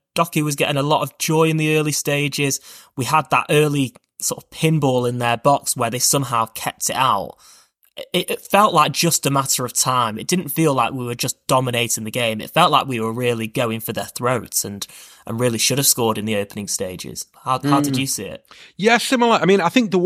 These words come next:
Speaker 2: the, the big thing with Doku, in, in, particularly in the opening, is it felt to me as though West Ham felt pretty comf-,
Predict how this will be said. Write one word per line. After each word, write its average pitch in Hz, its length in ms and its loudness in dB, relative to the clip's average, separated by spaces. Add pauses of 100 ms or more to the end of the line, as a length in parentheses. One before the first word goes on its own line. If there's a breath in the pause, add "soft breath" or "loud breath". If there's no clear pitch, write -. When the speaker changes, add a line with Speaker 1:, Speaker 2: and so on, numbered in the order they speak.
(120)
Speaker 2:
the, 139 340 2
the 127 240 4
big 170 400 0
thing 180 200 -2
with 135 140 -2
Doku, 135 380 0
in, 113 200 0 (100)
in, 107 140 -4 (120)
particularly 208 460 0
in 143 80 2
the 131 140 4
opening, 117 500 0 (260 loud breath)
is 110 300 -4 (380 loud breath)
it 143 180 2
felt 165 340 2
to - 140 0
me 127 400 2
as 110 160 -6
though 120 160 2
West 110 280 0
Ham 120 180 2
felt - 320 0
pretty 104 220 -4
comf-, - 260 -6